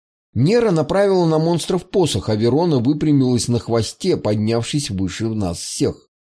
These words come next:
Твари рычали и извивались, но не могли вырваться из магической хватки.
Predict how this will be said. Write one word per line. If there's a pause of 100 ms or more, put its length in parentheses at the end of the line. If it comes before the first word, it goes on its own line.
(200)
Твари
рычали
и
извивались, (280)
но
не
могли
вырваться
из
магической
хватки.